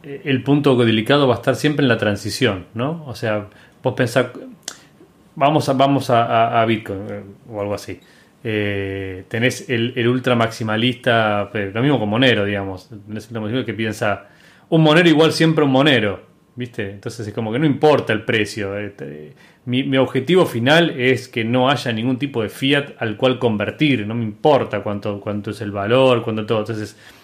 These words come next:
más allá de que le venga bien que suba. Pero, digamos, el objetivo está en, bueno, en un, hay un momento como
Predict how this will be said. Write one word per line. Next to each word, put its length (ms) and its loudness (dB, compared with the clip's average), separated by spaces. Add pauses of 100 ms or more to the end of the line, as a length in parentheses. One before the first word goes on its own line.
(340)
más 140 2
allá 160 2
de 80 4
que 80 0
le 80 2
venga 220 0
bien 160 0
que 100 -6
suba. 340 2 (300)
Pero, 160 -2
digamos, 200 -2
el 140 -4
objetivo 640 2
está 360 0
en, 160 0
bueno, 220 -2
en 100 -2
un, 140 -2
hay 160 4
un 60 2
momento 580 2
como 420 -6